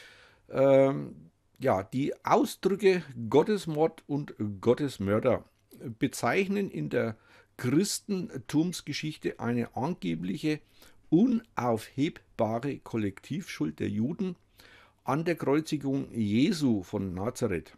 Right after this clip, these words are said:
der dabei als Sohn Gottes angesehen wird. Ja, jetzt kann sich natürlich jeder, äh, selber ein, äh, Bild machen oder Gedanken darüber machen. Ich werde mir keine Gedanken darüber machen.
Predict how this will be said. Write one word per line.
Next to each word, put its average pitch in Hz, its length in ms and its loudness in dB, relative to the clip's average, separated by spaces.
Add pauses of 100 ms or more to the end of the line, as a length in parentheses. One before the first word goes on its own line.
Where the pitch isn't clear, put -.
(540)
der 120 160 0
dabei 127 360 -2
als - 280 -6
Sohn 123 380 -2
Gottes 113 420 -6
angesehen 104 800 -4
wird. 110 520 6 (800)
Ja, 127 320 6
jetzt 113 160 -6
kann 123 180 0
sich 139 160 0
natürlich 127 540 2
jeder, 131 400 6
äh, 120 300 0
selber 123 460 0
ein, 113 260 0
äh, 110 280 -6
Bild 143 400 2
machen 156 460 0 (800)
oder 127 180 0
Gedanken 127 460 2
darüber 170 400 0
machen. 170 340 2 (800)
Ich 156 280 -2
werde 147 220 6
mir 135 180 4
keine 131 300 2
Gedanken 175 440 -2
darüber 185 420 0
machen. 208 400 0